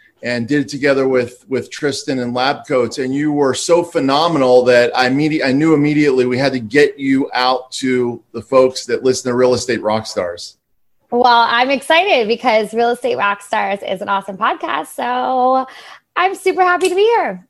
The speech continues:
Speaker 2: And Lab Coat Agents and Tristan are amazing too. So it was nice to meet you.
Speaker 1: That's great. So getting right after it, w-, first of all, tell us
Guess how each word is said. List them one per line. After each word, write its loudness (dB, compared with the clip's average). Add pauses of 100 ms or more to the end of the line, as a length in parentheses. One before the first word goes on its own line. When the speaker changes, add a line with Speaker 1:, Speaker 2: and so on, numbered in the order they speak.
Speaker 2:
And 2
Lab 0
Coat 2
Agents 2
and 0
Tristan -2
are 0
amazing -4
too. -6
So -2
it -2
was -4
nice -2
to -8
meet -6
you. -4 (600)
Speaker 1:
That's -2
great. -4 (200)
So -2
getting 0
right 4
after 0
it, 0
w-, -6
first 0
of -2
all, 4
tell 0
us -4